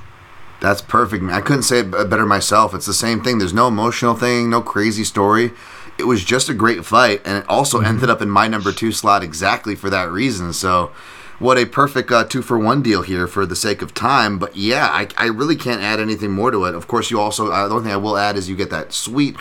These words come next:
Speaker 1: moment going into round five as well, where you have Adesanya talking to my-, himself, where he's like, "I'm ready to die for this, this, and that."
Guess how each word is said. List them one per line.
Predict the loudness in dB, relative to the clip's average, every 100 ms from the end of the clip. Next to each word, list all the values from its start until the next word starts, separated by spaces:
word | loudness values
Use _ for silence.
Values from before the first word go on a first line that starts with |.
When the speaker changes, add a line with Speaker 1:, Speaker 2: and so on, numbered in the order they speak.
| -18 -20 -12
Speaker 1:
moment | -4 0 2 2 0
going | 0 0
into | 0 0
round | 0 0 2
five | 0 2
as | -2 -4
well, | 0 0 0 -8 -20 -18 -4
where | 0
you | 0
have | 2
Adesanya | 2 0 0 -4 -4
talking | 0 0 0
to | -4
my-, | -4
himself, | -4 -4 -2 0 0
where | -2
he's |
like, | -4
"I'm | -2 -2
ready | -2
to | -4 -4
die | -2 -2
for | -2 -4
this, | -2 -2 -4
this, | -4 -4
and | -4
that." | -2 -2 -4